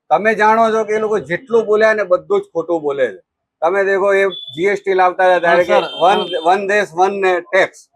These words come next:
Speaker 1: એક ટેક્સની વાત કરતા, આજ બી ટેક્સો હજારો જાતના છે જી એસ ટી લાયા પછી. એટલે લોકોની કમર ભાગવાનું કામ, જુઠ્ઠું બોલવાનું. સો સ્માર્ટ સિટીની વાત કરી હતી, એક સ્માર્ટ સિટી બતાવો.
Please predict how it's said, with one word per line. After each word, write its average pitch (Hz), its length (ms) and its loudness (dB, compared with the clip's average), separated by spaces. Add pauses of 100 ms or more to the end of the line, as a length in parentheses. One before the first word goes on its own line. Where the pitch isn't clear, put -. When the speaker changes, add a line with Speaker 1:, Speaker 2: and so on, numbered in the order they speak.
(380)
Speaker 1:
એક 208 220 -4
ટેક્સની 196 340 -2
વાત 175 200 2
કરતા, 160 200 0
આજ 165 300 0
બી 180 100 0
ટેક્સો 175 400 -6 (260)
હજારો 196 420 0
જાતના 165 440 -2
છે 151 120 -6
જી 127 140 -14
એસ 165 200 -8
ટી 165 100 -6
લાયા 147 280 0
પછી. 131 280 -10
એટલે - 560 -6
લોકોની 214 480 -4
કમર 202 340 0
ભાગવાનું 185 520 2
કામ, 165 280 -2 (220)
જુઠ્ઠું 208 460 -2
બોલવાનું. 180 640 0 (260)
સો 208 140 2
સ્માર્ટ 202 360 0 (100)
સિટીની 196 380 -2
વાત 180 260 2
કરી 170 160 -2
હતી, 165 100 -6
એક 196 280 -2
સ્માર્ટ 196 320 -6
સિટી 185 220 -4
બતાવો. 151 500 -4